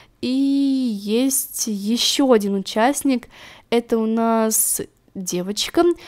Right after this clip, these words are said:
которая почему-то зависла где-то непонятно вот в той стороне. Я знаю, что костюм не очень. Вообще у нее очень милый лук. Она вот такой вот милый зайчик, у нее есть очки, вообще все очень клевое.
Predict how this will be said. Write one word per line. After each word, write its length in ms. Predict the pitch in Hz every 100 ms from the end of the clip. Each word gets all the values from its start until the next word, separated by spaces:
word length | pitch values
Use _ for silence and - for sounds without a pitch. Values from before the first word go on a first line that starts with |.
| -
которая 360 | - 233 247 302
почему-то 640 | 294 220 - 247 262 240
зависла 640 | 214 226 214 240 - - 196
где-то 380 | 196 185 208 214
непонятно 800 | 202 208 196 190 220 240 202
вот 220 | 202 196 208 -
в 220 | 190 -
той 220 | - 220
стороне. 560 | 220 - 208 208 180 202 - - - _
Я 180 | 220 226
знаю, 300 | 233 294 320
что 200 | - 240
костюм 440 | 254 - 240 240
не 80 | 226
очень. 240 | 214 220
Вообще 260 | 220 - 294
у 40 |
нее 180 | 285 277
очень 360 | 254 254 - 226
милый 260 | 226 226
лук. 340 | 214 262 302 - - -
Она 100 | 254
вот 140 | 233 226
такой 200 | 226 220
вот 120 | 220
милый 420 | 226 233 247 233
зайчик, 520 | 196 208 254 277 -
у 20 | 220
нее 120 | 226
есть 200 | 226 -
очки, 440 | 220 - - 262
вообще 240 | 233 - 220
все 180 | -
очень 260 | 202 - 214
клевое. 560 | 202 233 302 302 294